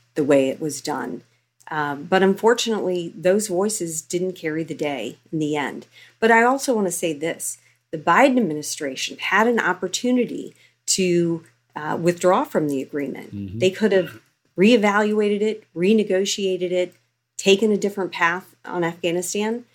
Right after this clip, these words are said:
Speaker 1: but the Biden administration chose to stick with it. So, yeah, this is why, why we are where we are. Now, it's also true that the pullout was extremely abrupt.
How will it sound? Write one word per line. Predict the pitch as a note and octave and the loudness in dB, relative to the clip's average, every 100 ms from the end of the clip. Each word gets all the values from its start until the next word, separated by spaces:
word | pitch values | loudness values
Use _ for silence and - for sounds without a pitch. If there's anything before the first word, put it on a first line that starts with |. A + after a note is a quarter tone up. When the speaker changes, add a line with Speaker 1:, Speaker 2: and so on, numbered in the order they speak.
| _ _ _ _ | _ _ _ _
Speaker 1:
but | F#3+ F#3+ | -2 0
the | |
Biden | F3+ F#3 G3 | 2 2 4
administration | G#3 G3+ G3 F#3+ F#3 F#3+ F3+ | 2 2 0 -2 -2 -4 -4
chose | - G3 G3+ | 0 0 0
to | - | -4
stick | F3 - E3+ | -6 -4 -6
with | - D#3 - | -8 -10 -10
it. | - - _ _ _ _ _ | -14 -16 _ _ _ _ _
So, | - - E3 D#3 D3+ C3 - | -4 2 4 4 2 -2 -10
yeah, | F3 D3+ - _ | -10 -10 -12 _
this | F#3 G3 G3+ | -2 2 2
is | F#3 F3+ - F3+ | 0 -6 -14 0
why, | F3 F3 F3 E3+ | 4 6 4 -4
why | F3 F3 G3 | -4 2 4
we | G3+ G3+ | 4 2
are | F3 F#3+ F#3 | 2 2 0
where | D#3+ F#3 | 0 0
we | F#3 F3+ | 0 -2
are. | D#3 E3 C#3+ - | 0 0 -2 -2
Now, | F3 F3+ F3+ - - - - | 2 2 2 -4 -18 -20 -6
it's | G3 F#3+ | -4 0
also | G#3 A3 A3+ | 0 2 -2
true | G#3+ - A#3+ C4 C#4 _ _ _ | -4 -2 -2 -2 -6 _ _ _
that | F#3+ F3+ | 0 0
the | F3+ F3 D#3+ - | -2 -4 -6 -2
pullout | A#3+ A3 A3 A3 A3+ - | 0 2 2 -2 -4 -8
was | E3+ E3+ D#3 D#3 - | -4 -4 -4 -8 -10
extremely | F3+ - G3+ G3 F3+ | -10 -2 0 2 0
abrupt. | D#3 D#3 D#3+ A3+ - - | -2 -2 0 0 -2 -18